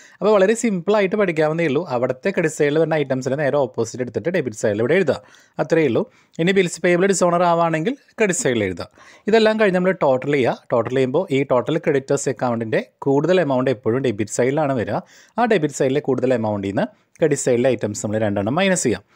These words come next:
അപ്പോൾ കിട്ടുന്ന ബാലൻസിങ് ഫിഗർ ആണ് ക്രെഡിറ്റ് പർച്ചേസ്. അപ്പോൾ ഇവിടെ ശ്രദ്ധിക്കണം, ക്യാഷ് പർച്ചേസ് ക്വസ്റ്റ്യനിൽ ഉണ്ടെങ്കിൽ നിങ്ങൾ ഒരിക്കലും ടോട്ടൽ ക്രെഡിറ്റേഴ്സ് അക്കൗണ്ടിൽ ക്യാഷ് പർച്ചേസ് എഴുതരുത്. അതിൽ നമ്മൾ അവസാനം ഈ ക്രെഡിറ്റ് പർച്ചേസ് കിട്ടിയതിന് ശേഷം മാത്രം അടിയിലോട്ട് എഴുതുമ്പോൾ രണ്ടും കൂടി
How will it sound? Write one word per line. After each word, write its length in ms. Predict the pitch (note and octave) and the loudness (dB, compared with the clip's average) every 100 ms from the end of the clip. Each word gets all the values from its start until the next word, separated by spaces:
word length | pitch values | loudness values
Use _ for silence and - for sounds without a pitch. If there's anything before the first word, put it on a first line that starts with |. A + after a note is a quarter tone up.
| _ - G#3 | _ -8 -4
അപ്പോൾ 120 | A3+ | 0
കിട്ടുന്ന 220 | D#3+ B2+ C3+ | 0 0 0
ബാലൻസിങ് 460 | A#2+ A2 A#2 B2+ A#2 | 0 0 -2 -6 -6
ഫിഗർ 220 | A#2 G#2+ G#2 | -2 0 0
ആണ് 100 | B2 - - | -2 -6 -4
ക്രെഡിറ്റ് 380 | A2+ G2+ - A#2+ G3+ | 0 0 -2 -4 -2
പർച്ചേസ്. 380 | - - - - - - _ | -2 -4 -6 -6 -14 -20 _
അപ്പോൾ 120 | C3+ C#3+ | 0 2
ഇവിടെ 140 | C3+ D3+ | 2 0
ശ്രദ്ധിക്കണം, 380 | D#3 C3+ C3 F#3+ - - | -2 0 -2 -4 -6 -2
ക്യാഷ് 260 | A2+ A2+ - | 0 0 -2
പർച്ചേസ് 440 | A#2+ A#2 B2 - D3+ | -2 0 -2 -2 -4
ക്വസ്റ്റ്യനിൽ 340 | B2+ - B2+ C3 | -4 -2 -2 0
ഉണ്ടെങ്കിൽ 260 | A#2 A2+ C#3 | 0 -2 -2
നിങ്ങൾ 120 | A#2+ A2 | 0 0
ഒരിക്കലും 340 | G2+ B2 E3+ - _ _ - | 0 -2 -2 -4 _ _ -2
ടോട്ടൽ 280 | A2 G#2 C3 B2+ | 0 0 -4 -2
ക്രെഡിറ്റേഴ്സ് 420 | A2 G#2 A#2+ C3 | -4 -2 -2 -2
അക്കൗണ്ടിൽ 360 | A#2 A#2 A2+ E3+ - | -4 -2 -2 -2 -2
ക്യാഷ് 240 | A#2 A2+ - | -2 -4 -6
പർച്ചേസ് 380 | A2+ - G2+ G#2 G2+ | -6 -4 -4 -2 -2
എഴുതരുത്. 420 | F#2 F#2+ F2+ D3 - - - _ A#2 | -2 -4 2 2 0 -8 -20 _ -4
അതിൽ 160 | A#2 G3 | 0 0
നമ്മൾ 160 | C3 C3+ | 0 -2
അവസാനം 460 | A2 - G#2+ G2+ F#3 - | -2 -2 -2 -2 -4 -4
ഈ 40 | B2 - A#2 | -6 -2 -2
ക്രെഡിറ്റ് 280 | A2 A2+ A#2+ | -2 -2 -2
പർച്ചേസ് 440 | A2+ - A2+ D#3 D#3 | -2 -2 -4 -4 -4
കിട്ടിയതിന് 400 | A#2+ A#2+ A2 B2 - | -4 -2 0 -2 -2
ശേഷം 280 | G#2 - A#2+ G#2 | -4 -2 -2 -2
മാത്രം 340 | F#2+ - E3 - _ _ _ C3 | -4 -4 -6 -6 _ _ _ 0
അടിയിലോട്ട് 360 | A#2+ A2+ A2 A#2 | 2 2 2 0
എഴുതുമ്പോൾ 260 | G2+ G#2 F3+ | 0 0 -2
രണ്ടും 180 | B2 G#2 | -2 -2
കൂടി 120 | G2 | -2